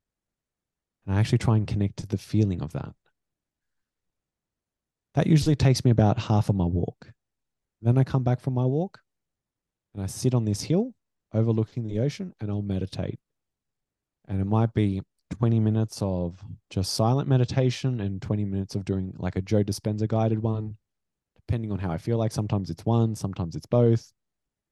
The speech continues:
It just depends. Some days it's forty minutes, sit straight in meditations. Other days it's just whatever. It's just about showing up. Then I'll jump in the ocean,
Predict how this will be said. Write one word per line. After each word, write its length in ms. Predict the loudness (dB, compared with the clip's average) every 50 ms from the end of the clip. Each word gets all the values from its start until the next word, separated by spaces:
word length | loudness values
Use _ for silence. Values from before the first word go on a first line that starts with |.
| _ _ _ _ _ _
It 100 | -20 -8
just 180 | -4 -4 -4 -4
depends. 580 | -4 -4 -4 -4 -4 -8 -12 -16 -20 -20 -20 _ _ _ _ _ _ _ _ _ _ _ _ _ _ _ _ _ _ _ _
Some 220 | -4 -2 -2 0
days 220 | 2 2 2 2 0
it's 120 | -4 -8
forty 280 | -6 -2 -2 -2 -2 -2
minutes, 340 | -2 -2 -4 -4 -6 -8 -10
sit 160 | -10 -10 -8
straight 280 | -6 -4 0 0 0 0
in 80 | 0 0
meditations. 880 | -2 -2 -2 -2 -2 -2 -2 -2 -2 -4 -4 -4 -4 -4 -6 -10 -12 -12 _ -4
Other 180 | -2 -2 0
days 320 | 0 0 0 0 -2 -4 -6
it's 120 | -12 -10
just 300 | -8 -6 -6 -6 -8 -14 _ _ _ _ _ _ _ -20 -20 _ _ _ _
whatever. 380 | -4 -4 -2 -2 -4 -6 -10 -14 -18 -20 _ _ _ _ _ _
It's 140 | -10 -8 -6
just 180 | -4 -4 -4 -2
about 240 | -2 -2 -2 -2
showing 320 | -2 -2 -2 -2 -2 -4 -6
up. 100 | -8 -10 _ _ _ _ _ _ _ _ _ _ _ _ _ _ _ _ _ -6
Then 200 | -2 2 4 4
I'll 100 | 4 4
jump 280 | 4 2 0 2 0
in 80 | 0 0
the 140 | 0 2 2
ocean, 420 | 2 0 0 -4 -8 -12 -12 -16